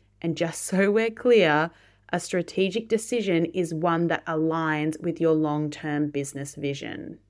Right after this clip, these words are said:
So your first step is to prioritize the time to get clear on that. What is your vision for your business? Now, to make it super easy for you, I shared a podcast episode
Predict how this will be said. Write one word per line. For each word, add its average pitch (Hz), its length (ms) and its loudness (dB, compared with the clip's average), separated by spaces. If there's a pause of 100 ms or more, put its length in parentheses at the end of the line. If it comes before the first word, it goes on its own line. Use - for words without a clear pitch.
(640)
So - 140 -4
your 175 240 2
first 160 420 -2
step 254 400 0
is - 160 -4
to 175 140 -8
prioritize 170 840 0
the 156 80 0
time 160 420 -2
to 160 140 -2
get - 280 -4
clear 160 460 4
on 151 280 -2
that. 135 420 -4 (320)
What 165 280 2
is 214 240 0
your 202 160 4
vision 165 540 0
for 151 320 -2
your 147 240 -2
business? - 800 -10 (440)
Now, 165 420 -2 (180)
to 185 100 -4
make 165 240 2
it - 160 -2
super 311 520 4
easy 156 300 4
for 151 140 -2
you, 147 520 2 (340)
I 180 100 0
shared 185 320 2
a 214 40 0
podcast 240 520 0
episode 151 500 2